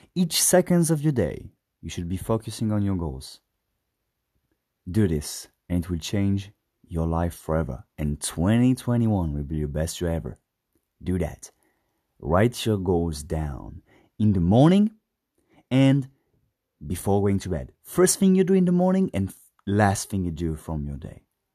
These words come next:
Do that every day. Takes what? Three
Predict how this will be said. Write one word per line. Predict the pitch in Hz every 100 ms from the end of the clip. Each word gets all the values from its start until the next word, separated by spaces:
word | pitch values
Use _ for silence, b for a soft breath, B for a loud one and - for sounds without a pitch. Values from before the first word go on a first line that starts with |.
| _ _ _ _ _ _
Do | 101
that | 90 90 -
every | - 101 104
day. | 80 65 - _ _ _ _ _ _
Takes | 190 -
what? | 127 92 - - _ _ _ _ _ _ _ _ _
Three | - - 117 120